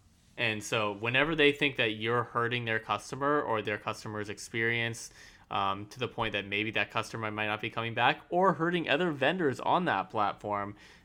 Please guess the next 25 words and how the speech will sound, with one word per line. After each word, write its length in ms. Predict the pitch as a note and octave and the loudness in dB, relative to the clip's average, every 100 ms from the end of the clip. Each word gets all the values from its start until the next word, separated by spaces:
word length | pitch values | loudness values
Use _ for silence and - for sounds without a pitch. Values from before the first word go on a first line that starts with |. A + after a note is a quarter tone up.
| - | -2
they 340 | A#2 B2 C#3+ | 6 8 8
are 300 | D3 B2+ C3 | 8 6 4
going 300 | A#2+ A#2 A#2 | 2 -2 -2
to 80 | A#2 | -4
penalize 560 | G2 A2+ G#2+ G2 F#2+ G2 | -6 -4 -2 -2 -4 -6
you, 200 | F#2+ F#2+ | -6 -4
and 240 | G2 G2 | -6 -4
they're 200 | G2 G2 | -4 -4
going 300 | F#2+ G#2 G#2+ | -4 -6 -6
to 360 | - G#2+ G2+ G2 | -4 -4 -4 -6
do 200 | G2+ C#3+ | -2 2
it 100 | E3+ | 2
enough 380 | D#3 C3 C3+ - | 2 2 2 2
that 260 | A#2 G#2+ G#2 | 0 0 0
if 240 | A#2+ - | -6 -6
you 80 | A#2 | -2
don't 200 | B2+ B2 | -2 -2
fix 300 | - C#3 - | 0 -2 0
it, 160 | E3 - | -2 2
they 80 | A#2 | 2
will 180 | A#2 | 4
actually 260 | A2+ A2+ A#2+ | 2 2 -4
suspend 420 | - A2+ B2 B2 | -10 -6 -4 -2
your 80 | A#2+ | -2
account, 420 | A2+ B2 C3 C#3+ | -2 0 0 -2